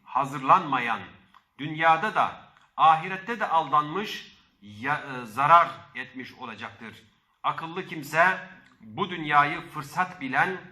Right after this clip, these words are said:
kimsedir. Fırsata dönüştüren kimsedir.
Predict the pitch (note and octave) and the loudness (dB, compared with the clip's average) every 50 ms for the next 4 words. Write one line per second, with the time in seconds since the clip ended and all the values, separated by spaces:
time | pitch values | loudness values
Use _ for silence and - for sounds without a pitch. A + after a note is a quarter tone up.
0 | - - _ - C#3 C3 C3+ - E3 F#3 D#3+ C#3 A#2 G2 - - - _ _ _ | -20 -20 _ -14 -12 -12 -8 -8 -8 -6 -6 -6 -8 -10 -12 -20 -20 _ _ _
1 | _ _ - D#3 D#3 C#3 D#3 E3 D3+ - F#3 F3 E3 E3+ D3+ D3 C#3 - C#3+ C#3 | _ _ -10 -10 -10 -6 -6 -6 -2 -2 -2 -2 -2 -4 -4 -6 -6 -8 -6 0
2 | D3 E3 F#3 F#3+ - - - D3 - - C#3+ C3 B2+ A#2 G2+ F#2+ - - - | 2 2 2 0 -2 -8 -12 -14 -10 -8 -8 -6 -6 -6 -8 -8 -16 -20 -20